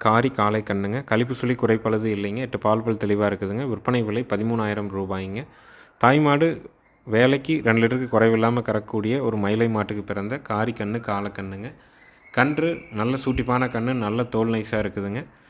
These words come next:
உங்களுடைய தேவை என்னவோ அதுக்கேத்த மாதிரி வாங்கி கண்ணை தயார் பண்ணீங்கன்னா, அதுக்கேற்ற மாதிரி நல்ல மாடுகளா வந்து சேருங்க. விலை பதிமூணாயிரம், வயசு ஆறு மாசம்ங்க.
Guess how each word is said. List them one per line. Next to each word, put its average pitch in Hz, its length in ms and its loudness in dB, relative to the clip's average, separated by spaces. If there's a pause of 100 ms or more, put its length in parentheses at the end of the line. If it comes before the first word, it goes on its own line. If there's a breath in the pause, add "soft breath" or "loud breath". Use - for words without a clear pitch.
(160 soft breath)
உங்களுடைய 113 300 6
தேவை 139 300 2
என்னவோ 135 240 0 (140)
அதுக்கேத்த 113 440 -4
மாதிரி 120 180 0 (100)
வாங்கி 110 320 -2
கண்ணை 110 260 -2
தயார் 107 260 2
பண்ணீங்கன்னா, 104 420 -2
அதுக்கேற்ற 107 380 0
மாதிரி 117 200 2
நல்ல 110 240 4
மாடுகளா 107 360 4
வந்து 101 240 -2
சேருங்க. 98 440 -4 (760 loud breath)
விலை 127 180 8 (120)
பதிமூணாயிரம், 120 680 6 (220)
வயசு 131 320 2 (120)
ஆறு 107 240 4
மாசம்ங்க. 110 420 0